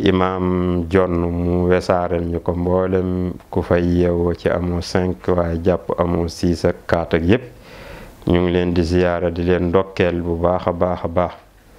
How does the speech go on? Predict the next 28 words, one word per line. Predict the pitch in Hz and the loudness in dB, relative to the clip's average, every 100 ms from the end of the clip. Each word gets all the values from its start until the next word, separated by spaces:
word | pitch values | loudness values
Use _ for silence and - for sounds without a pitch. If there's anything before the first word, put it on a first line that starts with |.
| - - - - - | -20 -20 -20 -10 0
Waaye | 92 92 | 2 4
itam | 101 104 | 2 2
di | 98 | 2
ziyaara | 92 107 98 95 95 | 4 4 2 0 0
waa | 95 95 | 0 -2
Sam | - 95 90 | -2 -2 -2
Ndiaye | 90 90 87 | -2 -2 -2
ñépp, | 90 107 92 | -4 -4 0
bàyyiwuñ | 95 92 90 90 87 | 0 2 0 -2 -2
kenn, | 101 107 - | -2 -2 -2
teg | 95 | -2
ko | 95 | -2
ci | 87 95 | 0 0
loxol | 90 95 - | 0 0 0
imaam | 101 98 85 82 - | 0 0 -2 -6 -8
El | 90 87 | -6 -2
Hadji | 92 90 85 87 | -2 -2 -4 -4
Cheikhou | 90 87 85 85 - | 0 0 0 -2 0
Omar | 90 87 | -2 -2
Ndiaye, | 85 90 98 113 - - - - - - - - | -2 0 0 0 -8 -20 -20 -20 -20 -20 -10 0
mu | 90 | 2
wesaaral | 98 95 101 95 95 92 | 4 2 2 2 0 0
ñu | 92 | 0
ko | 90 90 | 0 0
mboolem | 90 92 95 95 92 - | 2 0 2 -2 -4 -4
ku | 95 | -2
yeewoo | 92 92 87 87 85 | 2 2 2 0 -2
Sam. | - 92 | -2 -4